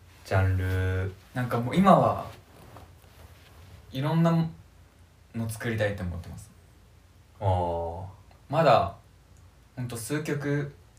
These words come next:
Speaker 2: ちゃんと全部作ってるのは数曲ぐらいしかなく、ないんで、その師匠がいるんですけど、には、
Speaker 1: はい。
Speaker 2: まあ、「三百曲ぐらい作る、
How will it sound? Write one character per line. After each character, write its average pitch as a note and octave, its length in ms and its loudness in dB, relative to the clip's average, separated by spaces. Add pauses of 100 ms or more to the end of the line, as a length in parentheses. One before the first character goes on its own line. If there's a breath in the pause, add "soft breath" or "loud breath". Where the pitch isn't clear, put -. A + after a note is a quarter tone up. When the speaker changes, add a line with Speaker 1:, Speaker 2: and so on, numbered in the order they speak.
(140)
Speaker 2:
ち - 120 -4
ゃ F#3 80 4
ん F3+ 80 0
と E3+ 80 -4
全 E3 180 2
部 B2 80 -2
作 - 140 -8
っ A#2+ 40 -6
て G#2+ 140 -8
る G2 60 -4
の F#2 60 -6
は F#2 40 -4
数 A#2+ 220 -8
曲 B2 240 -10
ぐ A#2+ 80 -6
ら G#2 60 -2
い G2+ 60 -6
し G2 60 -12
か F#2 100 -12
な F2 80 -10
く、 - 360 -18
な G2+ 100 -8
い G2+ 40 -8
ん F2+ 160 -8
で、 E2 200 -16 (1400 soft breath)
そ A2 60 -14
の G#2+ 100 -6
師 C3+ 160 -6
匠 G2+ 340 -4 (140)
が G2 100 -10
い G2 40 -6
る F#2+ 80 -8
ん F2 60 -6
で E2+ 60 -8
す - 100 -16
け - 80 -16
ど、 D2 120 -14 (840)
に A2 100 -8
は、 A#2 80 -4
Speaker 1:
は G#2+ 280 -6 (160)
い。 - 40 -12
Speaker 2:
ま A2 60 -10 (760)
あ、 A2+ 40 -16
「三 C#3 280 -4
百 D#3 180 -2
曲 D3 260 -8
ぐ D#3+ 100 -4
ら C3 100 2
い G#2 80 -4
作 - 200 -12
る、 A2+ 240 -6